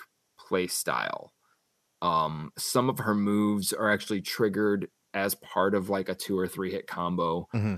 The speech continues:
Speaker 1: Um, I like her too. Absolutely.
Speaker 2: Yep.
Speaker 1: Like, I think she's really cool.
Speaker 2: Uh, I, I'm, I'm kinda on the fence with Enchantress. Uh, she's,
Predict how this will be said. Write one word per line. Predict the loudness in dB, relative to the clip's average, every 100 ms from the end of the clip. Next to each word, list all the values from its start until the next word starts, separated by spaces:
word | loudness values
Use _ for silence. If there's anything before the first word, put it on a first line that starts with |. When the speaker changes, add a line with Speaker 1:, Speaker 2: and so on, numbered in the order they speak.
| -2 0
Speaker 1:
Um, | 0 -2 -4 -10 -12 _ _ _ _ _
I | 2 4
like | 6 4
her | 2 4
too. | 8 8 8 -2 _ -20 -20 _ _ _ _ _ _ _ _ _
Absolutely. | 0 2 2 4 6 6 2 -2 -10 -20 _ 2
Speaker 2:
Yep. | 4
Speaker 1:
Like, | 2 -4
I | -4
think | -4 -4 -6
she's | -2 0 0 -2
really | -6 0 2 2
cool. | 2 4 4 2 6
Speaker 2:
Uh, | 12 12 12
I, | 8 10
I'm, | 10 10 6
I'm | 2 2 2
kinda | 2 4
on | 4 2
the |
fence | 4 2 2 -2
with | 0
Enchantress. | 0 0 0 0 -2 -2 -4
Uh, | 0 2 0
she's, | -2 -4 -4